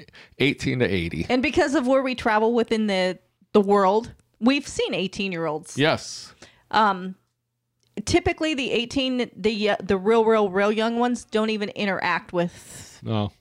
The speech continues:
Speaker 2: the average people.
Speaker 1: Right.
Speaker 2: Which is
Speaker 1: That's fine.
Speaker 2: totally fine.
Speaker 1: They
Speaker 2: And
Speaker 1: wanna
Speaker 2: they have,
Speaker 1: interact with
Speaker 2: yeah.
Speaker 1: other eighteen-year-olds.
Speaker 2: And they have their own week anyways. So.
Speaker 1: Exactly.
Speaker 2: Yes.
Speaker 1: All right. So truth in advertising. Yes. The pictures, perfectly fine. No matter what you see out there,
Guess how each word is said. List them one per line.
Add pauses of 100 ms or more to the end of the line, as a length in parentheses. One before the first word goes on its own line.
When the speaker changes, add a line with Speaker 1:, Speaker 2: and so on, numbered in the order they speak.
(100)
Speaker 2:
the
average
people.
Speaker 1:
Right. (120)
Speaker 2:
Which
is (380)
Speaker 1:
That's
fine.
Speaker 2:
totally
fine.
Speaker 1:
They
Speaker 2:
And
Speaker 1:
wanna
Speaker 2:
they
have,
Speaker 1:
interact
with
Speaker 2:
yeah.
Speaker 1:
other
eighteen-year-olds.
Speaker 2:
And
they
have
their
own
week
anyways.
So.
Speaker 1:
Exactly. (100)
Speaker 2:
Yes. (520)
Speaker 1:
All
right.
So
truth
in
advertising. (200)
Yes. (100)
The
pictures, (360)
perfectly
fine.
No
matter
what
you
see
out
there,